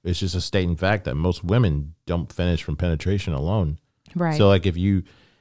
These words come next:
Speaker 1: if you're not getting something licking you <laughs> and he's, like, a trash dick, then what's the point of fucking this guy?
Speaker 2: Yeah.
Speaker 1: You know?
Speaker 2: <clears throat> Sorry. I think that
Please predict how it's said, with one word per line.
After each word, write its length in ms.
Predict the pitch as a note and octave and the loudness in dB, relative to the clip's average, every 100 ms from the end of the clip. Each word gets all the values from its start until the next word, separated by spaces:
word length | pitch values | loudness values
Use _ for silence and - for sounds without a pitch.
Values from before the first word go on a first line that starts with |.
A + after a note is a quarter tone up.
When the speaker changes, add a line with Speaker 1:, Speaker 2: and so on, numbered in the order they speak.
| _ _ | _ _
Speaker 1:
if 120 | E2+ F2+ | -4 2
you're 120 | B2 | 4
not 200 | C#3+ G#2+ | 4 2
getting 240 | A2+ G2+ | 2 2
something 320 | F#2 G#2+ - E2+ | 2 0 2 0
licking 380 | G2 - G2 D#2+ | 2 0 -2 -2
you 260 | E2 F#2 - _ - | -2 -4 -6 _ -8
<laughs> 320 | A#3+ - - | -6 -6 -2
and 320 | D3 G3+ D#3 C3+ | 2 4 2 2
he's, 400 | B2+ C3+ C3+ B2+ | 4 6 6 6
like, 180 | A2+ | 4
a 140 | A2+ G#2+ | 4 2
trash 400 | - C3+ A#2+ - | 4 4 4 2
dick, 380 | - E3+ C3+ C3 | 2 4 4 4
then 160 | A#2+ | 6
what's 140 | D3+ D3+ | 6 4
the 60 | |
point 200 | - D3 | 2 4
of 80 | B2 | 4
fucking 260 | D3 - F#2+ | 4 4 2
this 160 | D#2 | 2
guy? 360 | - A#1+ A#1 C2+ - | -2 -6 -8 -14 -14
Speaker 2:
Yeah. 240 | B3+ C#4+ - _ _ _ _ _ | -12 -12 -16 _ _ _ _ _
Speaker 1:
You 120 | D#2+ D#2+ | -4 -2
know? 280 | D#2+ G2 - - | 0 -4 -6 -14
Speaker 2:
<clears throat> 200 | - D4 - _ _ _ - C4+ C#4+ D#3+ - _ _ - | -8 -8 -10 _ _ _ -8 -2 -2 -4 -18 _ _ -18
Sorry. 160 | B2 - _ _ _ _ _ _ _ _ _ - - | -18 -18 _ _ _ _ _ _ _ _ _ -10 -4
I 80 | G3+ | -2
think 320 | A#3 E4 - | 0 -4 0
that 280 | A3 D3 | 0 0